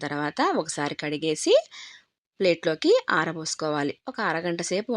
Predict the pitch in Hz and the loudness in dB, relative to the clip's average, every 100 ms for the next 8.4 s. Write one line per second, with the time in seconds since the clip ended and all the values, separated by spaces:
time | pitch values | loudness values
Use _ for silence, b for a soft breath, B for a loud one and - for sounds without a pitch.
0 | 170 156 156 151 - 143 139 147 147 143 | -2 -2 -4 -6 -6 -6 -4 -4 -4 0
1 | 285 453 B B - 202 226 285 247 165 | 2 0 B B -10 -6 -4 -4 -2 -2
2 | 165 160 151 151 151 147 151 160 294 330 | -2 -4 -4 -4 -4 -4 -2 0 2 2
3 | 190 156 151 151 254 381 190 - 160 156 | 0 0 0 0 2 2 2 -2 -4 -4
4 | 143 147 - 147 - - 175 339 622 B | -2 -4 -4 -6 -4 -4 2 2 2 B
5 | B - 147 143 143 160 233 539 240 185 | B -10 -4 -2 0 0 4 4 4 0
6 | 156 156 151 151 - 151 143 139 135 B | 0 -2 -2 -4 -4 -4 -2 -2 -2 B
7 | B - 202 226 202 160 147 160 160 151 | B -12 -10 -8 -4 -2 -2 -2 -4 -4
8 | 156 151 190 311 | -6 -6 -2 -2